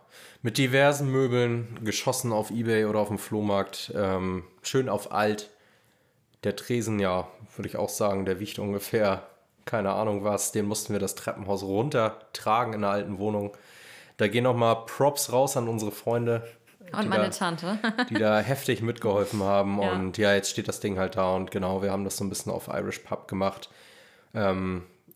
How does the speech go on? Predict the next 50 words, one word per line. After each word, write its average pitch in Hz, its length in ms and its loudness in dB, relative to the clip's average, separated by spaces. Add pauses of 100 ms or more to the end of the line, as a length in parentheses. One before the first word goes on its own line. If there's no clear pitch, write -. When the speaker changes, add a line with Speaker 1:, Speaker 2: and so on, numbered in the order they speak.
Speaker 1:
sammelt 117 420 2
sich 135 180 -2
alles 123 180 0
so 117 80 -2
zusammen, 117 400 0
man 110 120 -2
kriegt - 220 -6
hin 110 120 -2
und 101 100 -2
wieder 98 200 -2
was - 180 -4
geschenkt - 420 -2
und 107 240 -6
alles 110 300 0
wird 107 180 -4
irgendwie 123 480 2
irgendwo 101 380 0
hingestellt 101 480 0
und 98 100 -6
an 92 80 -2
die 90 160 -2
Wand 104 200 -2
geballert. 98 520 0
Also 92 160 -2
so 87 120 -4
ein 90 80 -4
richtiger 107 480 -2
Hobbyraum 92 420 -2
für 90 420 -2 (920)
Männer. 92 460 -4 (760)
Speaker 2:
Ja, 151 220 -4
Speaker 1:
Und - 80 -4
Speaker 2:
ich 104 60 0
darf 101 120 2
Speaker 1:
natürlich 98 160 2
Speaker 2:
auch 160 180 2
Speaker 1:
auch - 80 -4
Speaker 2:
ab - 60 0
Speaker 1:
für, 95 100 2
Speaker 2:
und 90 100 -2
zu - 180 -6
mal 139 180 -4
rein. 131 160 -8
Speaker 1:
natürlich 98 460 -6
auch - 100 -8
für, - 340 -12
für - 160 -10
Frauen, - 500 -14 (140)
ja. 151 80 -4
Speaker 2:
<laughs> 165 100 -2